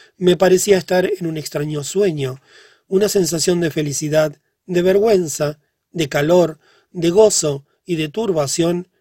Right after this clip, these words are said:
me quitaba casi el aliento. Patinamos juntos un buen cuarto de hora.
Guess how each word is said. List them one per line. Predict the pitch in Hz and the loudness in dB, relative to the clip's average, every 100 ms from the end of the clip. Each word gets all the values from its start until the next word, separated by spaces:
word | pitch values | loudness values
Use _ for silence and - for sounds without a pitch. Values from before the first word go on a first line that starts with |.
| _ | _
me | 170 160 156 | -6 -2 -2
quitaba | 151 139 156 156 | -2 -2 0 0
casi | 139 147 - | -2 -4 -2
el | 135 | -2
aliento. | 135 135 135 131 131 131 _ _ - _ | -4 -4 -6 -8 -10 -12 _ _ -20 _
Patinamos | - 156 180 190 185 - | -6 0 2 4 2 0
juntos | 214 208 185 - | -2 0 0 0
un | 170 | -2
buen | 165 170 160 | 0 -2 -2
cuarto | 170 160 160 | -2 -2 -2
de | 151 143 | 0 0
hora. | 139 135 139 | 0 -4 -6